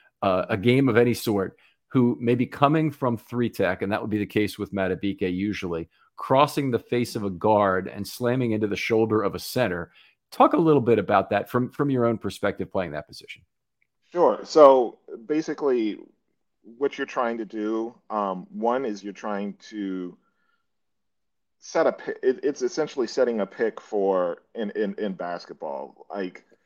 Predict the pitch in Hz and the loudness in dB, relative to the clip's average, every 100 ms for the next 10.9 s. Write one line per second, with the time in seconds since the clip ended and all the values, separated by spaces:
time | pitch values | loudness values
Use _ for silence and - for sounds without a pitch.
0 | _ _ _ 123 117 104 113 101 120 127 | _ _ _ -8 -8 -10 -12 0 6 6
1 | 135 131 123 - 113 107 107 101 - 95 | 6 -2 -6 0 2 4 2 0 -6 -6
2 | 101 95 - 104 92 87 87 - _ _ | -6 -6 -6 -4 -4 -6 -8 -14 _ _
3 | _ _ _ _ 110 107 104 95 92 - | _ _ _ _ -4 0 0 0 -6 -12
4 | - _ _ _ _ _ 120 113 104 123 | -20 _ _ _ _ _ -10 -4 4 4
5 | 120 117 117 110 127 135 123 107 - - | 4 -4 -2 4 4 4 2 0 -4 -18
6 | _ _ _ 101 107 92 - 104 98 - | _ _ _ -8 -6 -6 -8 -8 -6 0
7 | 131 120 110 101 - - - 110 110 98 | 0 2 0 -4 -8 -18 -4 -2 -2 -4
8 | 92 - 95 90 87 - _ _ _ _ | -8 -8 -8 -6 -8 -10 _ _ _ _
9 | - 110 98 95 - - _ _ _ _ | 2 6 6 4 -4 -12 _ _ _ _
10 | _ _ _ - 107 127 120 113 | _ _ _ -6 2 2 2 -2